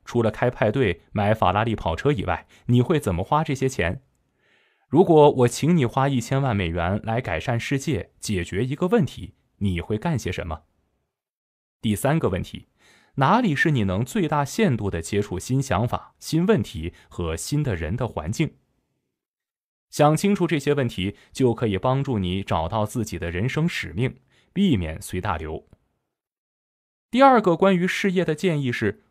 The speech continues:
关注体系而非目标。这个建议来自斯科特·亚当斯，他是漫画《呆伯特》的创作者。这部漫画已被翻译成十九种语言，在五十七个国家的两千多份报纸上刊登。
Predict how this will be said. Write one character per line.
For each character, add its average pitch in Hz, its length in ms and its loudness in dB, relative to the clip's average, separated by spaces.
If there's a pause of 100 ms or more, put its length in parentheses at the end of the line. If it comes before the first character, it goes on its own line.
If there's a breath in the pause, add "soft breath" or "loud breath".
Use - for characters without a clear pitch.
关 220 240 4
注 208 200 0
体 - 280 -8
系 - 440 -6
而 131 180 2
非 180 180 0
目 175 160 2
标。 156 340 -2 (1120)
这 220 160 8
个 185 80 6
建 175 220 2
议 151 200 0
来 123 200 2
自 120 300 0
斯 135 160 -4
科 131 140 -2
特· - 180 -2
亚 117 140 0
当 113 140 -2
斯， - 280 -6 (600 soft breath)
他 - 120 2
是 214 120 4
漫 190 180 4
画 156 280 2
《呆 170 160 2
伯 147 160 0
特》 156 160 -2
的 131 60 0
创 120 200 0
作 117 140 0
者。 - 220 -10 (600)
这 226 160 4
部 196 100 4
漫 196 160 4
画 175 240 4
已 131 160 -2
被 147 160 0
翻 160 220 0
译 139 80 0
成 120 240 -2
十 - 200 0
九 170 200 0
种 127 160 0
语 85 140 -4
言， 82 260 -2 (160 soft breath)
在 113 240 0
五 98 200 -6
十 110 160 -4
七 190 200 -2
个 135 100 0
国 98 220 -2
家 113 180 0
的 95 140 0
两 85 320 -4
千 170 180 0
多 131 140 0
份 110 160 -2
报 110 180 2
纸 - 100 -8
上 92 160 -8
刊 92 160 -4
登。 95 160 0